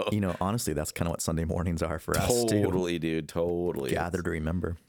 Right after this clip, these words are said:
Speaker 2: Yeah, gather to remember. It's our Sunday mornings, our mezuzah,
Speaker 1: Mm-hmm.
Speaker 2: um, you know,
Speaker 1: Yeah.
Speaker 2: our wrapping the, the scrolls on our foreheads or
Speaker 1: Yeah.
Speaker 2: whatever.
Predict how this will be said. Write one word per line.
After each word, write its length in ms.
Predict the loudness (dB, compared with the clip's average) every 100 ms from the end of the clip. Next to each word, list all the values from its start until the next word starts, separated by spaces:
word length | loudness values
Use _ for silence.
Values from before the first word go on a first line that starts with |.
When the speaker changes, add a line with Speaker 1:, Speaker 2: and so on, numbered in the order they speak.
| -4
Speaker 2:
Yeah, 220 | -2 -2
gather 440 | 0 0 0 0 -2
to 140 | -2
remember. 400 | 0 0 0 0
It's 140 | 0
our 180 | -2 -2
Sunday 260 | -2 -2 0
mornings, 300 | 0 -2 0
our 100 | 0
mezuzah, 600 | -2 -2 -4 -2 -4 -4 -2
Speaker 1:
Mm-hmm. 240 | -2 0
Speaker 2:
um, 320 | 0 -2 -4
you 80 | -4
know, 80 | -2
Speaker 1:
Yeah. 60 | -2
Speaker 2:
our 160 | -2
wrapping 540 | -2 -4 -4 -4 -4 -4
the, 240 | -4 -4 -8 -20 -14
the 80 | -8
scrolls 500 | -8 -4 -2 -2 -4
on 80 | -4
our 100 | -6
foreheads 460 | -4 -4 -2 -2 0
or 40 | 0
Speaker 1:
Yeah. 60 |
Speaker 2:
whatever. 360 | 0 0 -2